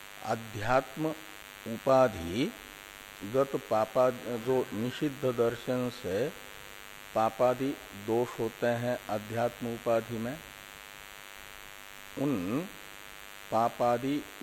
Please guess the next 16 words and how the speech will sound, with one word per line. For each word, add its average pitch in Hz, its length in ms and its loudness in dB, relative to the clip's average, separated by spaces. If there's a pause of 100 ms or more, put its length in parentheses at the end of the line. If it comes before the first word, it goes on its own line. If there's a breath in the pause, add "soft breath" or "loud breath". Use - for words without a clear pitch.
(240)
दर्शन 113 840 2 (1160)
तथा 120 400 4 (160)
दर्शन 120 380 2
निमित्त, 113 760 -2 (280)
हाँ, 113 220 2
पाप, 101 560 2 (500)
निषिद्ध 131 480 2
दर्शन 127 540 4 (420)
तथा 120 280 4
निषिद्ध 117 460 -2
दर्शन 117 460 2
निमित्तक 117 560 0 (200)
पापादि 117 600 2 (100)
दोषों 110 480 -2
का 98 200 0 (200)
आश्रयभूत 107 840 -2